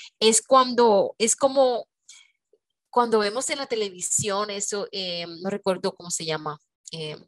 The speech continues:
el programa en este momento, pero cuando se compra, cuando estamos viendo televisión y, y, y, y, y hay,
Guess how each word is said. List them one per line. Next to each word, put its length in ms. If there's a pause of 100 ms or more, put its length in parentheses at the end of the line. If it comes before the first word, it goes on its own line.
(720)
el 100
programa 580
en 260
este 180
momento, 600 (380)
pero 220
cuando 200
se 200
compra, 580
cuando 180
estamos 320
viendo 220
televisión 800
y, 300 (100)
y, 540
y, 680 (300)
y, 420 (140)
y 100
hay, 220